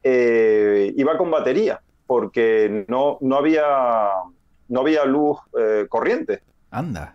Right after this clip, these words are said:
Speaker 1: Entonces, eh, la, era una televisión que, que se alimentaba con, con batería que previamente cargabas con un, con un motor de generador de, de corriente.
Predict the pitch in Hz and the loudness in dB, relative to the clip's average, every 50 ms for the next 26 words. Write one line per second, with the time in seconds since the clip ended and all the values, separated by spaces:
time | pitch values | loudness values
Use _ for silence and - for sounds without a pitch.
0 | - - 139 135 131 - 139 143 147 147 - - 180 180 170 - - - 139 135 | -8 -4 -2 -2 0 0 0 0 0 0 0 -2 -2 -2 -4 -6 -8 -4 -2 -2
1 | 135 135 131 127 - - 143 139 139 151 160 175 175 175 175 175 170 170 170 - | 0 0 0 -2 -2 0 0 0 0 0 0 -2 -2 -2 -2 -4 -4 -4 -6 -6
2 | 185 185 196 190 - 196 190 175 156 143 131 131 143 127 - 131 120 117 117 117 | -6 -6 -6 -4 -2 -2 0 0 0 0 0 -2 -4 -4 -2 -2 -2 -2 -2 -2
3 | 107 120 127 135 143 151 147 - 165 156 147 139 131 127 120 117 113 107 104 95 | -2 -2 0 0 0 -2 -2 -2 -2 -2 -2 -2 -4 -6 -6 -8 -8 -10 -14 -16
4 | 98 - - 127 127 127 127 - 131 120 127 151 160 143 160 127 131 127 127 131 | -16 -8 -4 -2 0 0 0 0 0 0 0 0 0 0 -2 -2 0 0 0 0
5 | 135 143 143 143 139 143 147 143 - 147 135 135 127 139 143 156 170 - - 147 | 0 -2 -2 -4 -2 -2 -2 -2 0 0 0 0 0 0 0 0 -2 -2 -4 -4
6 | 131 127 123 123 123 123 120 120 117 113 107 - 120 120 120 123 127 127 120 - | -2 -2 -2 -4 -6 -6 -8 -8 -10 -12 -6 -4 -2 0 0 0 0 -2 0 0
7 | 127 131 135 135 131 156 147 135 127 117 113 110 104 101 98 98 95 - 110 110 | 0 0 0 0 0 0 0 2 2 2 2 2 2 2 0 -2 -2 -4 -4 -2
8 | 107 101 101 104 120 120 113 107 113 110 107 104 104 - - 123 139 151 151 196 | 0 0 0 2 2 0 0 2 2 2 2 0 0 -2 -2 -4 -4 -4 -6 -6
9 | - - 117 | -6 -8 -8